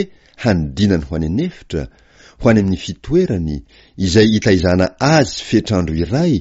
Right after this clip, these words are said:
sy fetrandro roa ary antsasaky ny fetrandro, mba tsy ho hitan'ilay menarana izy.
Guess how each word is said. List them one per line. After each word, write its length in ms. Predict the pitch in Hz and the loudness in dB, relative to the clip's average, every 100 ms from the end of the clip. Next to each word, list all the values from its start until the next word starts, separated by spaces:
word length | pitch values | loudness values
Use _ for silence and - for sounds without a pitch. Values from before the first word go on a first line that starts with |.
| - _ | -6 _
sy 160 | - - | -8 -4
fetrandro 480 | 104 95 87 78 71 82 | -2 -2 -4 -4 -6 -4
roa 260 | 143 165 156 _ | -2 -2 -6 _
ary 240 | - 170 165 | -6 -4 -2
antsasaky 400 | - - 87 80 | -4 -6 -6 -8
ny 80 | - | -6
fetrandro, 680 | 80 - 170 180 104 78 - _ _ - _ - | -8 -8 -8 -6 -6 -8 -10 _ _ -20 _ -4
mba 240 | 82 127 | 2 2
tsy 240 | - 120 - | 0 -8 -4
ho 100 | 107 | 0
hitan'ilay 400 | 107 107 90 85 80 | 0 0 2 0 0
menarana 560 | 76 76 90 117 117 - | -2 -2 -2 -2 -4 -8
izy. 400 | 73 64 - 60 | -12 -12 -14 -14